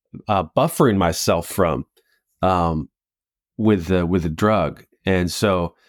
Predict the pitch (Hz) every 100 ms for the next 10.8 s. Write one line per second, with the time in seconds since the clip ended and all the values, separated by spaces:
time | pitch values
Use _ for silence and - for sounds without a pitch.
0 | _ _ - - 120 202 - 247 117 104
1 | 170 - 135 117 113 113 95 131 120 90
2 | 92 90 90 123 131 - 104 117 104 -
3 | 113 - - 113 107 - 95 87 - 113
4 | 120 113 113 101 - - 120 120 131 -
5 | 92 82 - - _ _ _ _ _ _
6 | _ - 113 107 101 95 87 80 _ _
7 | 107 - 113 98 104 123 131 120 101 -
8 | 110 101 95 - - - 160 180 123 90
9 | 92 78 - _ _ _ _ - - 107
10 | 113 - 156 127 - 139 - -